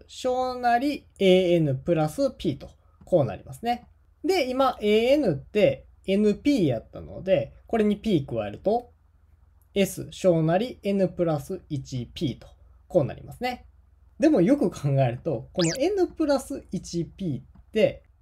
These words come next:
AのNプラス一なんですね。じゃあ、あれ？おかしいなと。スープAがSに等しかったのに、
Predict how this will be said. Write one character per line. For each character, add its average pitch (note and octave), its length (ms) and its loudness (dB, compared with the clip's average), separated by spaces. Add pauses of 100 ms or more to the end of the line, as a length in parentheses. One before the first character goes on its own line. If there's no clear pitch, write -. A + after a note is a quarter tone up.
(280)
A D#4 240 4
の C#3 280 -2
N B3 260 -4
プ B3 220 -6
ラ A3+ 120 2
ス G#3+ 240 -10
一 - 260 -10
な - 120 -12
ん E2+ 80 -18
で - 80 -20
す - 100 -16
ね。 G2 180 -10 (540)
じ D3+ 180 4
ゃ D4+ 60 10
あ、 D#3 360 6 (340)
あ F3+ 140 4
れ？ F4+ 280 -2
お G#3+ 80 -2
か A3+ 160 -2
し D#3 220 -4
い - 20 -6
な G#2 160 -8
と。 - 140 -20 (200)
ス - 180 -4
ー F#4 180 4
プ F4+ 240 0
A D#4 280 4
が A3 340 0
S C4+ 340 2
に E3 120 4
等 A#3+ 280 -4
し - 100 -6
か D3+ 120 2
っ C3+ 140 -4
た A2+ 120 -6
の G#2 120 -8
に、 B2+ 340 0